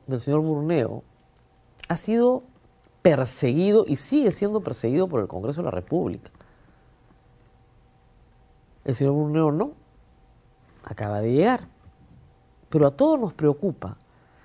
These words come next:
el hecho de que el próximo año podemos tener las elecciones más sucias de la historia del Perú.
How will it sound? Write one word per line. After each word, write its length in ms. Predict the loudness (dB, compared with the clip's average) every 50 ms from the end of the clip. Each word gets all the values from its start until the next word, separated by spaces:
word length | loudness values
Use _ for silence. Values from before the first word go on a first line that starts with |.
| _ _ _ -10 -4
el 160 | 0 4 4
hecho 440 | 4 2 0 -2 -4 -4 -4 -4 -10 -20 _ _ _ -10
de 120 | -8 -6
que 80 | -4 -4
el 60 | -2
próximo 440 | 0 -2 -2 0 -2 -4 -2 0 -2
año 240 | -2 -2 -6 -8 -6
podemos 440 | -4 -2 -2 0 0 -2 -4 -4
tener 300 | -2 -2 -2 0 -2 -4
las 220 | -4 -4 -6 -4 -4
elecciones 440 | -4 -4 -2 -2 -4 -4 -4 -4 -2
más 200 | -2 -2 -2 -4
sucias 420 | -4 -6 -6 -4 -2 -4 -2 -2
de 60 | -2
la 80 | -4 -4
historia 320 | -6 -4 -4 -4 -2 -4
del 80 | -4 -4
Perú. 240 | -6 -6 -8 -8